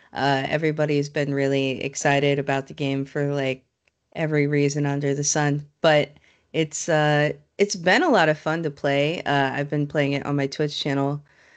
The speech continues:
Um, there is, this one is more of, like, a, like, a Twilight story. Like, there's zombie, uh, zombie werewolves with zombie vampires. Uh,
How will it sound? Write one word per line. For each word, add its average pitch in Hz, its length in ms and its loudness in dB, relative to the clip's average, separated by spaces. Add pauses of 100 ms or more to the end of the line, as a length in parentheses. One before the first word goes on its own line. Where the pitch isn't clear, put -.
(300)
Um, 131 640 2 (140)
there 156 480 4
is, 156 640 2
this 147 420 0
one 403 280 4
is 196 400 4
more 175 260 2
of, 170 140 0
like, 165 240 2
a, 139 320 2 (440)
like, 175 140 0
a 165 80 2
Twilight 165 720 -4
story. 185 520 0
Like, 156 220 0
there's 147 300 -2
zombie, 151 800 -2 (120)
uh, 131 320 -6 (160)
zombie 175 720 0 (460)
werewolves 165 720 0
with 143 200 -2
zombie 151 540 -2
vampires. 160 1040 -4
Uh, 139 260 -8